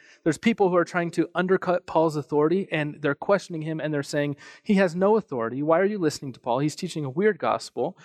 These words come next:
And they're boasting about their spirituality. And so then Paul goes on and says, "This boasting will do no good, but I must go on. I will reluctantly tell you about visions and revelations from the Lord.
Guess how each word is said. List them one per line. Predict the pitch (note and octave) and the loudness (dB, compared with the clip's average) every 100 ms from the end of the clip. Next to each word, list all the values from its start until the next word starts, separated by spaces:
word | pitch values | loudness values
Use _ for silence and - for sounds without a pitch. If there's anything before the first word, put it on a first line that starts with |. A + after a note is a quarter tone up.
| - - - | -20 -20 -6
And | D#3 C#3+ C3 A#2+ | 0 0 0 2
they're | F#3+ B3+ | 6 6
boasting | A3+ F3+ D3+ - E3 | 4 -2 -2 -4 -4
about | C#3 C#3+ C#3+ B2+ E3 | 0 0 0 -2 2
their | A#3 C4 | 4 2
spirituality. | - - C3 A#2+ - G#2+ A2+ E3+ - _ _ - | -4 -4 -2 -2 -4 -4 -4 -6 -12 _ _ -6
And | C3+ | -2
so | C#3+ | 0
then | C3+ B2 | 0 0
Paul | C3 A#2 | 2 2
goes | A#2+ A2 | 0 -4
on | A2 | -6
and | A2 | -8
says, | - A2 | -8 -2
"This | C#3 | -2
boasting | - D#3+ D#3+ E3+ | 2 2 2 -4
will | D3 | -2
do | C#3+ D#3+ | 0 2
no | F3+ | 0
good, | A#2+ A2+ - - - | 0 -4 -6 -18 -2
but | E3 D#3 | 2 4
I | E3+ F#3+ | 2 2
must | F#3+ F3 | 0 -2
go | - E3 | 2 4
on. | D3+ C#3+ | 4 2
I | E3 | 2
will | F3 F3+ | 4 4
reluctantly | F3 F3+ F#3 A#3+ - B3 G#3 A#3 | 6 6 6 4 2 -6 -2 -2
tell | - G3+ | 0 2
you | F#3+ F#3 | 4 4
about | E3 D3+ D3 | 4 2 2
visions | D3 G3+ A3 E3+ C#3+ D3+ | 0 2 2 -2 -2 0
and | D3 | 2
revelations | D3 D3 F3 F#3 E3+ C#3+ | 2 4 2 2 -4 -8
from | - C3 | -6 -2
the | A#2 | 0
Lord. | A2 G#2+ | -2 -6